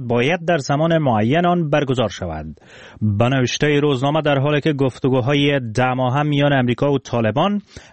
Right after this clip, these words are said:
به مرحلهٔ نهاییش رسیده، رئیس جمهور اشرف غنی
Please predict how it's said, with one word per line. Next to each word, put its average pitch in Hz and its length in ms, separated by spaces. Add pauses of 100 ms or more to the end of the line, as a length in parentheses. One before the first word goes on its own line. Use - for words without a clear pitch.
به 151 140
مرحلهٔ 175 600
نهاییش 156 640
رسیده، 170 320
رئیس 156 400
جمهور 131 320
اشرف 123 360
غنی 135 220